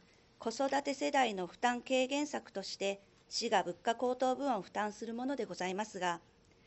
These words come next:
近年の米や牛乳などの物価高騰により、当初予算分が不足する見込みとなったため、今回増額補正をお願いするものでございます。積算につきましては、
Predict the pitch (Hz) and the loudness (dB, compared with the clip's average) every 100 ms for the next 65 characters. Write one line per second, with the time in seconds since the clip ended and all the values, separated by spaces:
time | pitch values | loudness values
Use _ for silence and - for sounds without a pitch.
0 | - - - - 277 254 233 196 180 - | -20 -20 -12 0 2 4 2 2 0 -2
1 | - 226 262 208 156 190 240 247 254 247 | -2 2 2 2 0 0 0 2 0 2
2 | 262 226 185 180 - 220 247 247 240 190 | 2 0 -2 -4 -2 0 2 2 2 0
3 | 170 170 180 180 - - - - _ - | 0 -2 -2 -6 -10 -20 -20 -20 _ 0
4 | 285 254 262 269 254 240 247 247 269 247 | 6 6 6 4 2 4 2 2 0 2
5 | 190 175 - - 233 - 240 247 233 240 | 2 2 0 -4 -4 -2 -2 -2 -2 -2
6 | 247 254 247 262 - 220 185 202 208 - | 0 0 2 0 -2 -6 -4 -2 -4 -6
7 | - - - - 233 208 190 208 - 208 | -20 -20 -10 -2 0 0 0 -2 0 2
8 | 202 208 208 208 220 202 180 202 - 202 | 4 2 0 -4 -2 0 2 0 -2 -4
9 | 180 180 190 202 196 220 254 254 180 170 | -2 -2 -4 -6 -6 -4 -2 -4 -4 -6
10 | 156 160 - - - _ _ _ _ - | -6 -6 -8 -10 -14 _ _ _ _ -20
11 | - - - - - - 254 - 285 285 | -20 -20 -20 -20 -8 -4 0 4 6 4
12 | - 285 285 311 294 208 170 170 | -4 0 2 2 0 -2 -2 -6